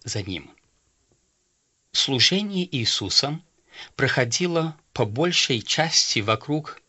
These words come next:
Галилейского моря, громадного водоема шириною в семь миль и длиною в тринадцать миль.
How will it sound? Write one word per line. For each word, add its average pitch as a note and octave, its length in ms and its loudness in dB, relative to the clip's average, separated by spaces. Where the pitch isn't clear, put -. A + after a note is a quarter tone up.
Галилейского C#3 760 0
моря, G2+ 420 -4
громадного A#2 880 2
водоема A2+ 680 0
шириною A#2 800 0
в - 80 -14
семь A2+ 340 2
миль B2 400 2
и A#2+ 120 2
длиною A#2 540 2
в - 140 -10
тринадцать - 600 -4
миль. D#2+ 200 -12